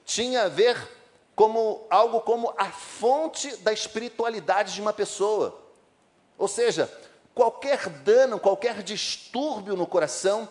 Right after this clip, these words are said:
afetava diretamente a relação dessa pessoa com o divino, com o Senhor. E por fim, eles consideravam que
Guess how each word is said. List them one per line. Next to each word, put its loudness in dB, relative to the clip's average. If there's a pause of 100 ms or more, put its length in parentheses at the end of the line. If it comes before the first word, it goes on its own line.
(160)
afetava 0
diretamente -2
a -4
relação -2
dessa 0
pessoa -2
com -4
o -6
divino, -4
com 2
o -4
Senhor. -2 (1080)
E -2
por -10
fim, -8 (480)
eles -6
consideravam -2
que -6